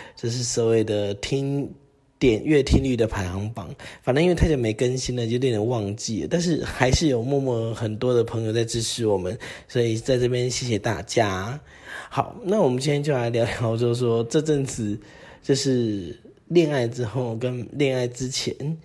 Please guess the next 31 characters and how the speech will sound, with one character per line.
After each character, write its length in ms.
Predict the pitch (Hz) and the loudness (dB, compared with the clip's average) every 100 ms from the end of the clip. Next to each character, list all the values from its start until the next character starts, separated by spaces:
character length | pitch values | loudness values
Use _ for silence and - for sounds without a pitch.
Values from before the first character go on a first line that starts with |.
| - _ _ _ _ | -20 _ _ _ _
的 140 | - 104 | -2 0
最 180 | - | 2
大 100 | 117 | 2
的 120 | 110 98 | 2 -2
改 260 | - - | -4 -6
变。 360 | - - 80 - - - - - - | -8 -10 -10 -10 -16 -20 -20 -12 0
那， 120 | 185 | 2
呃， 640 | 156 143 117 - - 127 | 2 0 -2 -4 0 2
我 140 | 120 127 | 2 2
个 220 | - 190 | 4 6
人 180 | 120 120 | 6 2
前 220 | 127 131 | 0 0
阵 160 | 147 | 0
子 100 | 123 | 0
问 160 | 117 131 | 0 0
我， 160 | 113 95 87 | 0 -2 -2
我， 220 | 92 101 85 101 | -2 0 0 -2
我 60 | |
的 320 | 98 101 98 98 | -2 -2 -2 -2
对 260 | - 107 | 0 0
象， 200 | 107 120 | 0 -2
我 40 | 95 | -2
就 100 | 110 | -4
问 80 | 120 | -4
他 140 | 117 | -4
说 200 | 107 117 - | -6 -6 -4
，“哎， 260 | 117 101 - _ _ _ - _ _ _ _ _ - | -6 -6 -14 _ _ _ -20 _ _ _ _ _ -6
你 100 | 131 | -4
觉 180 | 117 165 | 2 4
得 280 | 202 170 156 | 6 4 4
啊 340 | 135 143 160 | 0 -2 -4